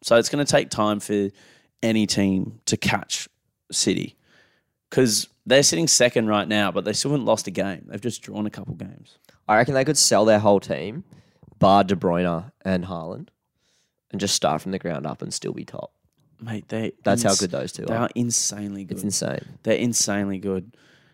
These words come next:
Speaker 1: Um, and they seem to be complementing each other immediately, which is, like,
Speaker 2: Scary.
Speaker 1: think about how long it takes to build chemistry between players and, like, build that kind of instinct where these two have been, like,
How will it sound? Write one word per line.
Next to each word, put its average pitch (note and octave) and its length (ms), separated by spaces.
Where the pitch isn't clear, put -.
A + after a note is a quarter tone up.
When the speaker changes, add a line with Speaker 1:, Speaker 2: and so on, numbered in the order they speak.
Speaker 1:
Um, A#2 360
and B2 100
they C3 80
seem B2+ 240
to C3 60
be C3 120
complementing G#2+ 560
each G2+ 220
other G2 240
immediately, F#2+ 720
which - 160
is, G2+ 140
like, B2+ 140
Speaker 2:
Scary. - 80
Speaker 1:
think E3 140
about E3+ 180
how C#3 120
long C3 200
it - 120
takes A#2+ 280
to B2+ 100
build G#2 460
chemistry A2 440
between G2+ 520
players G2+ 480
and, F#2+ 140
like, G2 220
build G#2+ 280
that G#2 180
kind G#2 260
of G2 300
instinct A2 520
where G2+ 160
these G2 260
two G#2+ 120
have F#2+ 140
been, G2 140
like, F#2+ 240